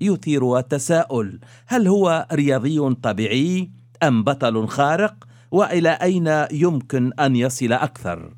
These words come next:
هذه الأسئلة يجيبنا عنها البطل السابق والمدرب والمحلل المختص في ألعاب القوى رضا غالي مباشرة من تونس.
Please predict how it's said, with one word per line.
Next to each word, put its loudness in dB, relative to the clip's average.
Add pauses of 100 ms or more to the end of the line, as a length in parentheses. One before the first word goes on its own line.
(140)
هذه 2
الأسئلة -2
يجيبنا 0
عنها -2
البطل 0
السابق -2
والمدرب 0
والمحلل 0 (320)
المختص -2
في -4
ألعاب 0
القوى 0
رضا 0
غالي 0
مباشرة -2
من 0
تونس. 0